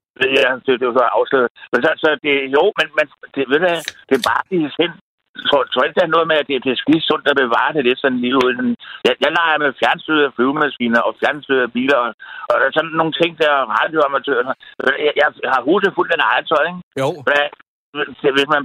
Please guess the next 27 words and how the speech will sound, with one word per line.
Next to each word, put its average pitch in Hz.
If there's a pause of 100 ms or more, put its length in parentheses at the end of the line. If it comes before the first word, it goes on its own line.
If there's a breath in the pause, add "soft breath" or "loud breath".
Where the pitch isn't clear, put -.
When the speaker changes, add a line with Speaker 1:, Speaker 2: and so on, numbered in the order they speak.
Speaker 1:
bevarer 123
det 185 (100)
barnlige 147
sind, 123
så 107
tror -
jeg 90
sgu, -
man 92
lever 117
længere. 110 (680)
Speaker 2:
Jamen 131
altså, 131
man 127
har 147
det 156
da 143
i 117
hvert 165
fald, 123
øh, 113
sjovere, 139
mens 156
man 101
lever, 95
ikke? 165
Altså, 107